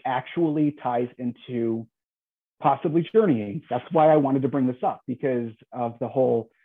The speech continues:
um, crossroads thing. You're at a crossroads, you're at a threshold, and specifically in these stories, um, specifically in a story by Jacqueline Simpson that I just recently reread again,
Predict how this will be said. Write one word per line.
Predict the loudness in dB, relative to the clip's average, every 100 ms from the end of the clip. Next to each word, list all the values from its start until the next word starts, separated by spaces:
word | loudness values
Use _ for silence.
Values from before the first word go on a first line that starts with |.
| _ _ _ 0
um, | 0 0 -4 -12 -4
crossroads | 0 0 -2 -8 -8 -14
thing. | -14 -14 -18 -4
You're | 2 4
at | 4
a |
crossroads, | 2 4 2 4 2 2 0 _ _ -8
you're | -2
at | -2
a | -2
threshold, | -2 -2 -2 -2 0 -2 -8 _ _ _ _ -8
and | -4 -2 -2 -4 -8 _ _ -14
specifically | -14 _ -6 -4 -2 0 0
in | 0
these | -2
stories, | -6 -4 -4 -6 _ _ _ _ _ _ -4
um, | 0 2 0 -8 _ _ _ _ _ _ _ _ _ -14 -6
specifically | -6 -4 -4 -4 -2 -2 -2
in | -4 -4 -6 -8 _ _ _ _ -16
a | -14 -4
story | -2
by | -2 -2
Jacqueline | -4 -4 -6 -8 -4
Simpson | -4 -4 -8
that | -8
I |
just | -8 -6
recently | -4 -4 -6 -4
reread | -2 0 2
again, | 2 -2